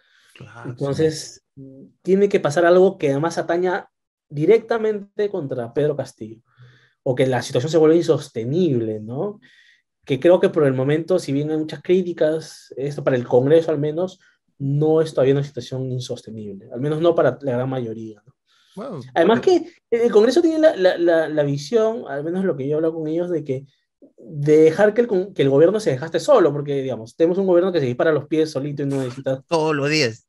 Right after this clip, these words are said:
Speaker 1: todos
Speaker 2: no,
Speaker 1: los días.
Speaker 2: no necesitas hacer más. Entonces, es como que vamos a dejar que se desgasten solo, porque al fin y al cabo,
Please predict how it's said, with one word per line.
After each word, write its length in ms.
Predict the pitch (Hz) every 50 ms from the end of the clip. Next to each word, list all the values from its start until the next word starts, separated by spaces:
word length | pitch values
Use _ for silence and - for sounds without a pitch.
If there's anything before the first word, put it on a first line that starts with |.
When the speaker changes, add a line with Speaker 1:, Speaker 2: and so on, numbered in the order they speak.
| _ _
Speaker 1:
todos 360 | - 180 202 220 226 226 196
Speaker 2:
no, 160 | 214 - 165
Speaker 1:
los 180 | - 196 202 -
días. 420 | 180 196 151 - - - - - 185
Speaker 2:
no 100 | 185 190 196
necesitas 420 | 190 - 147 139 185 185 180 165
hacer 260 | 165 151 156 180 175
más. 400 | 175 202 233 233 202 170 147 147 - _ _ _ _ _ _ _
Entonces, 340 | - 185 185 196 208 214 208
es 160 | 208 202 196
como 200 | - 247 247 240
que 180 | 240 190 160 156
vamos 280 | 160 180 208 247 240
a 40 | 214
dejar 180 | - 135 170 185
que 100 | 233 220
se 100 | - 151
desgasten 360 | 123 139 147 - - 175 165
solo, 320 | - 320 330 277 214 165
porque 220 | 139 143 147 151 147
al 80 | 147
fin 80 | 190 202
y 40 | 214
al 100 | 220 226
cabo, 260 | 233 240 247 247